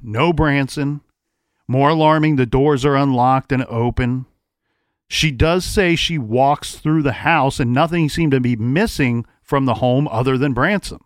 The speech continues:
She specifically checked for some of Branson's personal belongings, checking to see if things are missing or out of place. Maybe that would clue her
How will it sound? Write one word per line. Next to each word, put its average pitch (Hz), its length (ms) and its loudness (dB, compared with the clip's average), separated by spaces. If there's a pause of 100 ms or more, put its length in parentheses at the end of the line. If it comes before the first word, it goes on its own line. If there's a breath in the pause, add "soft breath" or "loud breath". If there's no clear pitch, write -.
(480)
She 156 260 -4
specifically 190 720 -2
checked - 540 -4
for 143 180 -2
some 156 200 -2
of 104 180 -4
Branson's 131 540 -2
personal 139 600 -4
belongings, 117 760 -2
checking 120 440 -2
to 107 100 -8
see 120 280 -4
if 107 100 -4
things 123 460 -2
are 98 160 -2
missing 123 500 0
or 104 100 -2
out 107 180 -2
of 95 140 -8
place. 131 360 -2
Maybe 120 460 -2 (400)
that 120 220 -2
would 113 140 -6
clue 165 380 0
her 131 280 0